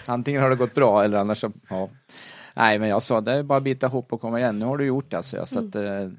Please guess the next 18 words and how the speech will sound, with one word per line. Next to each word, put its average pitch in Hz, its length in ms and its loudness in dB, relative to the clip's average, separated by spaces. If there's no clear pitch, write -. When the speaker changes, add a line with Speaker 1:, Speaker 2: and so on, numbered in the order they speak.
Speaker 1:
du 131 180 -4
vet 160 240 -4
hur 185 100 -2
det 117 60 2
här 110 80 0
känns, 82 340 -10
så 101 80 -12
det, 113 320 -8
det 123 140 -4
är 127 40 4
Speaker 2:
Mm. 135 120 4
Speaker 1:
också 143 140 -8
en 160 80 -6
lärdom, 160 380 -2
så - 140 -8
är 117 160 -2
det 113 60 -2
ju. 101 80 -4